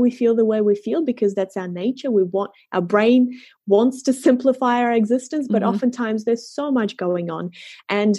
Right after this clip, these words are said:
Speaker 1: sometimes, so, so one of the unhelpful narratives I've seen in the mindset space is this kind of pressure just to, well, just, just,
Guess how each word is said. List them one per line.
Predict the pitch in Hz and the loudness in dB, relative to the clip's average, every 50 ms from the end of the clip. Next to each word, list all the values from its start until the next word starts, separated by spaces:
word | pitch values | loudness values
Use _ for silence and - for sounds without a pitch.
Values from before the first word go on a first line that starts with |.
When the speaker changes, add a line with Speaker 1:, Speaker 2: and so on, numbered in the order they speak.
| - _ _ - _ _ | -2 _ _ -20 _ _
Speaker 1:
sometimes, | - - 277 285 311 302 294 311 294 277 254 269 | -6 -2 0 0 0 -2 -2 0 0 0 0 2
so, | - 262 233 233 202 | 4 4 4 4 4
so | - - - 240 | 2 0 0 2
one | 226 247 247 262 | 4 4 4 2
of | 277 277 | 2 2
the | 285 233 - | 0 0 0
unhelpful | 208 214 220 233 214 233 220 214 - - 220 208 | 0 0 0 0 0 -2 -4 -4 -4 -2 0 2
narratives | 202 196 190 190 196 202 208 208 - 190 185 185 180 180 - - | 2 2 2 0 0 0 0 0 0 -2 -2 -2 -4 -8 -10 -8
I've | 190 185 208 208 | -4 -2 -2 -4
seen | - - 226 214 202 | -2 0 2 2 2
in | 190 185 180 | 2 2 0
the | 180 180 180 180 | 0 -2 -2 -2
mindset | 180 175 175 - - - - | -4 -6 -6 -8 -10 -12 -12
space | - - _ 175 - 170 175 175 - - - - - - - _ - | -16 -10 _ -4 -2 0 -2 -2 -2 -10 -20 -20 -20 -20 -20 _ 2
is | - 196 180 180 | 2 4 4 2
this | - 196 190 - | 2 0 0 0
kind | - - 214 196 | -4 -4 -2 -2
of | 185 190 - | -2 -2 -4
pressure | - - - 208 196 240 247 - - 220 196 | -10 -4 0 2 2 2 0 0 0 0 0
just | 185 175 - 185 180 180 - - - - - - - - | 0 2 2 2 2 0 -4 -12 -12 -12 -12 -12 -4 2
to, | 214 185 180 180 - | 2 2 2 2 0
well, | 175 185 190 196 | 2 2 2 2
just, | 185 - 262 269 269 - - | 2 0 -2 -2 -2 -6 -2
just, | - 247 240 - - | -2 -2 -2 -2 -6